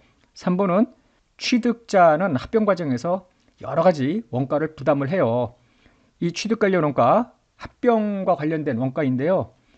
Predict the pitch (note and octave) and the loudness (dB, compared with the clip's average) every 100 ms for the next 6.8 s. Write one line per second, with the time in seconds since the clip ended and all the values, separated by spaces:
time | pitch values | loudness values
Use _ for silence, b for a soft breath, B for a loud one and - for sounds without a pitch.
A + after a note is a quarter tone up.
0 | b - F3 E3 G3+ C#3+ - _ _ _ | b -2 2 4 4 2 -6 _ _ _
1 | - C3+ F3 G#3+ D3 E3+ E3 D3+ F3+ D3 | -10 -6 0 0 2 2 2 -4 -6 -6
2 | F#3 - B2 D#3+ E3+ D3+ C3 - - D3+ | -8 -6 -2 0 0 -2 -4 -4 -6 -4
3 | C#3 C3 D3+ D#3 E3+ - C3+ C#3+ D3 F3 | -2 -2 -2 -4 -8 -8 -6 -4 -6 -2
4 | F#3 B2 A#2+ C#3 E3+ A#2 - _ _ _ | -2 -2 -4 -2 -2 -2 -8 _ _ _
5 | _ _ _ D3 F3 F#3 E3 C3+ C3 A2+ | _ _ _ -6 -4 -2 -2 -2 -2 -2
6 | C3 A#2 - C#3 D#3 F3+ G#2+ | -2 -4 -4 -2 0 0 -2